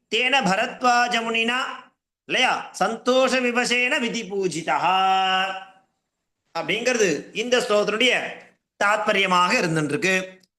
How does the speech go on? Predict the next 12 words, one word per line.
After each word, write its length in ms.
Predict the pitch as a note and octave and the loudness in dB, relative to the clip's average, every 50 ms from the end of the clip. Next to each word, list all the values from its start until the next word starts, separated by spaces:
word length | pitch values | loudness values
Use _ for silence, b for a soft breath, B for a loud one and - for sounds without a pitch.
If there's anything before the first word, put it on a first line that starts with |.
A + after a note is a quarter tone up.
| _ _ _ _ _ _ _ _ _ _ _ _ _ _ _ _ _ _ _ _ _ _ _ | _ _ _ _ _ _ _ _ _ _ _ _ _ _ _ _ _ _ _ _ _ _ _
வியாக்கரணம் 600 | - E3 F3+ F#3 G#3 G3+ G#3 A#3 A3+ A3+ A3 G#3 G3+ | -4 -2 0 0 0 2 0 0 0 0 0 0 0
என்ன 120 | G3+ G#3 G3 | 0 0 0
பாருங்கோ, 380 | G3+ G3+ G3 G3+ G3 G3+ G3+ G#3 G3 F#3+ G3 | 0 0 0 0 0 0 0 0 0 -2 -4
சந்திஹி 380 | F#3+ G#3+ A3 A#3 - G#3 A3 F#3 - - - _ _ _ _ - | -4 -2 -2 -2 0 0 -2 -4 -6 -12 -20 _ _ _ _ -8
சந்தோஷ 600 | - F3+ G3 A3+ - - - C4 B3+ B3+ B3+ B3 B3+ | -6 -6 -6 -6 -6 -2 0 0 2 2 2 2 2
விவசேன 580 | B3+ A#3+ A#3+ A3 A#3+ A#3 A3+ A3+ A3+ A3+ A3 A3+ A#3+ B3+ B3 - - | 0 0 2 2 2 2 2 2 2 2 2 2 2 0 0 -2 -4
பிளஸ் 220 | G#3+ A3+ A3+ - - F3+ | -4 -4 -4 -2 -4 -4
அத, 120 | F3 - G3+ G3+ G#3 G3+ - - - - _ _ _ _ _ _ - | -2 0 0 0 0 -2 -6 -12 -18 -20 _ _ _ _ _ _ -10
சந்தோஷ 540 | - - E3 F#3+ F3+ - A3+ A3 A3+ A3+ G3 A3 | -4 -4 -4 -2 -2 -2 0 2 2 4 2 2
விவசேன 540 | A3+ G#3+ G#3 G#3 A3 G3+ G#3 G#3+ G#3+ G#3+ A3 B3 D4+ D#4 - - - _ _ - | 2 2 2 2 2 2 2 0 2 2 2 0 0 -2 -6 -10 -16 _ _ -2
பிளஸ் 260 | - A3 B3+ B3 - - - | 0 0 0 0 -2 -2 -2
அத 120 | - - | -2 0